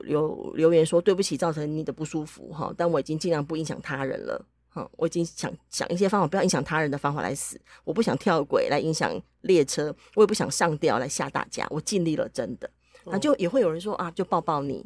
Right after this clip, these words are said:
Speaker 1: 哈，就你辛苦了。”但是也会有人直接
Speaker 2: 还继续有人继续去攻击。
Speaker 1: 继续回说，“你要死不死，说真的，我不是很在乎。”
Speaker 2: 哦。
Speaker 1: 嗯，第一，你现在他，他第一，你没成功浪费社会资源，就是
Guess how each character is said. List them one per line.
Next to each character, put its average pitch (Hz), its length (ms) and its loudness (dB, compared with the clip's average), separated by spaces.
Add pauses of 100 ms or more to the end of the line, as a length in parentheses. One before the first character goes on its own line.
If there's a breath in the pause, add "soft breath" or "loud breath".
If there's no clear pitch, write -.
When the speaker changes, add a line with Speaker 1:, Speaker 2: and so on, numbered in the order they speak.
(120)
Speaker 1:
哈， 170 260 -6
就 185 160 -2
你 151 160 -4
辛 185 220 -2
苦 - 180 -10
了。” - 100 -4 (380 loud breath)
但 302 160 0
是 302 100 0
也 175 140 4
会 208 220 4
有 156 120 6
人 147 240 -2
直 156 120 -10
接 175 160 4
Speaker 2:
还 180 80 8
继 190 180 -2
续 165 120 -2
有 127 120 0
人 127 100 -4
继 151 140 -8
续 143 140 -6
去 139 40 -4
攻 139 160 -2
击。 135 60 2
Speaker 1:
继 262 60 4
续 247 40 6
回 185 240 4
说 202 160 0
，“你 180 160 4
要 233 140 4
死 170 180 0
不 180 140 -2
死， 160 180 -2
说 175 160 0
真 175 160 6
的， 165 80 4
我 151 120 -2
不 151 160 -8
是 180 120 -6
很 156 120 -6
在 - 200 -8
乎。” - 240 -14 (600)
Speaker 2:
哦。 143 120 -20 (460)
Speaker 1:
嗯， 147 180 -6 (300)
第 214 220 -2
一， - 20 2
你 185 260 2 (240)
现 247 160 4
在 202 160 4 (100)
他， - 200 -8
他 220 180 -4
第 226 180 0
一， 220 40 4
你 180 140 6
没 165 240 8
成 175 240 6
功 185 200 6
浪 180 180 4
费 165 140 6
社 160 160 2
会 151 80 2
资 143 140 -2
源， 147 60 2
就 202 120 4
是 - 80 0